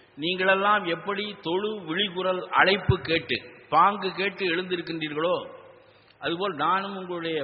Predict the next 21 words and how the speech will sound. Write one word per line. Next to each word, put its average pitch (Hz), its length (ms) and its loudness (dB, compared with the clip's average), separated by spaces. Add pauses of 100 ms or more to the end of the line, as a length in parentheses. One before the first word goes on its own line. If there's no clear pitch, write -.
(120)
பாங்கு 175 380 2
கேட்டுத்தான் 170 500 -2
ஒவ்வொரு 156 300 -2
நாளும் 165 340 2
எழுந்திருந்து 151 540 -2 (960)
என்னுடைய 143 400 -2 (120)
காலை 156 240 2
கடமைகளை 143 480 -6
செய்வது 127 380 -6
வழக்கம். 117 400 -2 (720)
என்னுடைய 151 340 -4
வீட்டிற்கு 170 420 -8
பக்கத்தில் 160 500 -8
சென்னையில் 160 420 -6
ராயப்பேட்டையில் 160 680 -6 (920)
உங்களுடைய 143 380 -2 (100)
பள்ளிவாசல் 147 540 -2
இருக்கிறது. 107 320 -10 (360)
அதனாலே 175 420 2 (540)
உங்களை 190 320 6
எல்லாம் 202 280 2